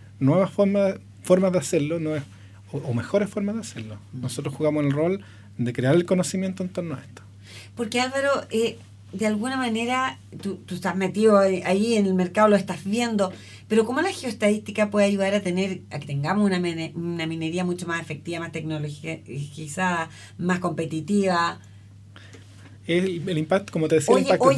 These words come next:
Speaker 1: directo.
Speaker 2: en día, por ejemplo, ¿este rubro es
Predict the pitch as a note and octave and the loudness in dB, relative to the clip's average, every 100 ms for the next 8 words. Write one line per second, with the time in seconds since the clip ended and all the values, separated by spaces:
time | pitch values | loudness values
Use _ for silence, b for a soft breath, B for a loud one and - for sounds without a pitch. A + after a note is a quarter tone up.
0 | B3 - A3+ G#3 A#3 B3 B3+ B3+ G3+ F3+ | 6 4 2 0 2 4 4 2 -2 -4
1 | A3+ G#3+ G#3+ - G3 F#3+ A3+ A3 G3 F3 | -4 -2 -4 -2 -2 0 0 2 2 2
2 | A3 G#3+ | 2 0